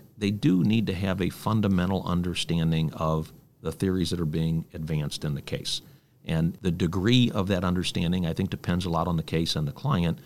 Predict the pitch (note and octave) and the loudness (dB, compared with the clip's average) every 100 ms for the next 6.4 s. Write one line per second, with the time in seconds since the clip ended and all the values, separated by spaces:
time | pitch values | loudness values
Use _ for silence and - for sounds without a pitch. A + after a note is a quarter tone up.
0 | - _ _ - A#2+ A#2+ A#2 G2 A2+ A#2+ | -20 _ _ 0 2 4 4 6 4 4
1 | G2+ F#2 D#2+ E2 D#2+ E2+ E2 D#2 - - | 2 0 -2 -2 0 0 2 2 0 0
2 | F#2 F2+ F2 F2+ F2 E2 E2 D#2+ E2 F#2 | 2 4 2 2 2 2 0 -2 -2 -2
3 | F2+ - F2 - - _ _ F2 D#2+ E2+ | 0 0 -2 -4 -12 _ _ 0 2 2
4 | G2 G2+ F2 - E2+ - F2+ F2 D#2+ - | 2 0 0 -2 -6 0 2 2 0 -2
5 | F2 D#2 - F2 D#2+ - D#2+ D#2 D#2 - | -2 0 0 0 2 0 2 2 0 0
6 | D2+ C2+ - - | -2 -4 -8 -8